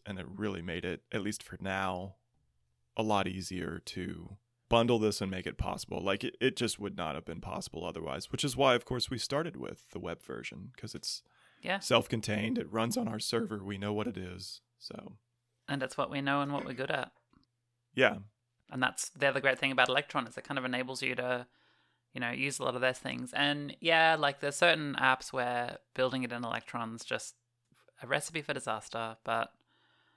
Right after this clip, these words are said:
Speaker 2: for something s-, like, small and utility-like, like the Workbench, I don't know, I reckon it's, I reckon it works well.
Speaker 1: Yeah, and I think so far we've gotten some feedback. Uh, some fe-, some people have said, "Oh man, th-,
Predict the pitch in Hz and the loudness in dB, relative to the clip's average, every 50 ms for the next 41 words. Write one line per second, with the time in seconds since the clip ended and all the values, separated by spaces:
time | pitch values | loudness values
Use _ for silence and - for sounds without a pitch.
0 | _ _ _ _ _ _ _ _ - - - 233 185 202 240 247 - - - - | _ _ _ _ _ _ _ _ -6 -4 -2 -2 0 -2 -4 -4 -6 -10 -14 -12
1 | - - - - 143 - - - - - - 151 139 139 143 147 147 147 139 135 | -12 -6 -4 -4 -4 -4 -6 -6 -6 -4 -2 0 0 2 2 2 2 0 -2 -4
2 | - - 143 147 151 147 147 147 147 151 151 147 - 151 147 - - 143 143 143 | -2 0 0 2 2 0 0 0 0 0 0 0 -2 -6 -6 -6 -6 -6 -6 -6
3 | - - 151 147 143 143 - - - - - - _ _ _ _ _ _ _ _ | -4 -2 -2 -2 -4 -4 -8 -12 -12 -12 -14 -16 _ _ _ _ _ _ _ _
4 | _ _ _ _ _ _ 233 208 180 143 - - - 175 - 151 143 143 - - | _ _ _ _ _ _ -8 -8 -8 -8 -8 -10 -12 -10 -8 -8 -8 -10 -12 -16
5 | _ - - 143 - 139 131 123 123 - - 131 131 127 127 - _ _ _ _ | _ -16 -12 -10 -8 -6 -4 -4 -4 -4 -2 0 0 -2 -2 -6 _ _ _ _
6 | _ _ _ _ _ _ _ _ _ _ _ _ _ _ _ _ _ _ - 135 | _ _ _ _ _ _ _ _ _ _ _ _ _ _ _ _ _ _ 6 8
7 | 151 165 143 - - - - - 127 123 120 120 - _ _ _ _ _ _ _ | 10 10 10 8 4 0 0 4 4 4 4 4 0 _ _ _ _ _ _ _
8 | _ _ _ _ _ _ _ - 247 247 - - 302 320 214 - _ _ _ _ | _ _ _ _ _ _ _ -2 0 0 0 0 0 -2 -4 -6 _ _ _ _
9 | _ _ _ _ _ _ _ - - - 123 127 - - 120 170 202 139 107 - | _ _ _ _ _ _ _ -2 4 4 4 6 6 4 4 4 4 2 2 2
10 | 95 98 226 - 110 101 - 113 113 104 101 92 90 - - - - - _ - | 2 2 2 0 -2 -2 0 0 4 6 6 4 4 2 -4 -8 -8 -8 _ -18
11 | - _ _ _ - - - 131 180 202 - 277 285 - - - - - - 170 | -20 _ _ _ -2 4 4 6 6 6 6 4 4 4 2 0 -2 0 2 2
12 | 233 214 - 110 104 - - - 113 92 - 104 170 139 - 120 131 - - - | 2 4 4 2 2 0 0 2 2 2 4 4 2 2 2 0 -2 -2 -2 -6
13 | 110 | -10